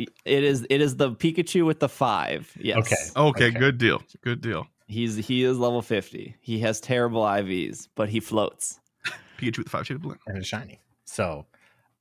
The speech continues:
Speaker 2: we're just gonna go into this list. It's gonna be real simple. I'm not gonna focus on any move sets. It's all very self-explanatory for the most part.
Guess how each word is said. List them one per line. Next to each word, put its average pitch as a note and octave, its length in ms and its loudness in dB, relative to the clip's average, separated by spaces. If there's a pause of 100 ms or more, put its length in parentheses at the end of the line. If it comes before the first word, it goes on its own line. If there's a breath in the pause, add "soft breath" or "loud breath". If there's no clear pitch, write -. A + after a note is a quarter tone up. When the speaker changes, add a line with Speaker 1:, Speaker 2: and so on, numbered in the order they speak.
(680)
Speaker 2:
we're F#3 160 6
just F#3 120 -4
gonna E3+ 160 4
go D3+ 140 8
into C3+ 100 6
this B2 140 4
list. A2+ 280 2
It's A#2+ 140 -4
gonna D3+ 200 4
be C3+ 100 4
real C#3+ 340 6
simple. C3 520 6
I'm G#2 100 4
not A2 200 6
gonna B2 280 2 (480)
focus - 320 2
on G#2+ 160 2
any A2+ 140 4
move A2 280 4
sets. G#2+ 440 4
It's - 160 -10
all G#2+ 340 6
very G#2 380 6
self-explanatory G#2 840 4
for G2+ 140 0
the F#2 80 0
most F#2 260 -2
part. F#2 340 2